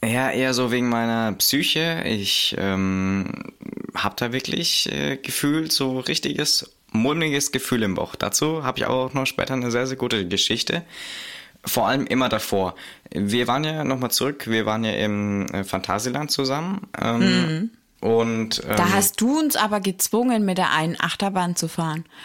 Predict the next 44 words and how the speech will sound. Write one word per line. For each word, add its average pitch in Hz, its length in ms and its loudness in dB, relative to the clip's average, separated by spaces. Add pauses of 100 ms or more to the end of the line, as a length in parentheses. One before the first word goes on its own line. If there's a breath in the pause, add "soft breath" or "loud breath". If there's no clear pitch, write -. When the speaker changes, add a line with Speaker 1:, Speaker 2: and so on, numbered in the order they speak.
(180 loud breath)
Speaker 2:
Weil 185 140 4
die 190 80 4
Mariana 190 580 4
und 202 160 0
ich 214 260 2
wollten 196 340 2
eigentlich 180 440 2
gar 160 200 -2
nicht. 165 260 -4 (400 loud breath)
Speaker 1:
Hä? 98 180 -2 (240)
Speaker 2:
Und 180 160 4
wir 185 100 4
sind 190 160 2
dann 180 160 2
alle 190 320 2
nur 208 240 2
wegen 220 240 4
dir 226 220 2
gefahren. 180 560 0 (420)
Speaker 1:
Ja, 101 200 0
okay, 107 300 2
keine 98 260 0
Ahnung, 98 120 0
ich 98 100 -4
weiß 101 160 2
nicht 104 100 2
mehr, 98 100 2
welche 95 240 0
Achterbahn 95 320 0
es - 160 0
war. 107 180 2
Jedenfalls, 110 600 0
da 104 100 0
ga-, 104 280 0
gibt's - 320 -2
eben 107 180 0
diese 101 180 0
zwei 87 220 0
heftigen 131 340 0
Achterbahnen. 123 480 0
Diese 113 300 0
eine, 113 200 0
wo 107 100 2
man, 101 320 0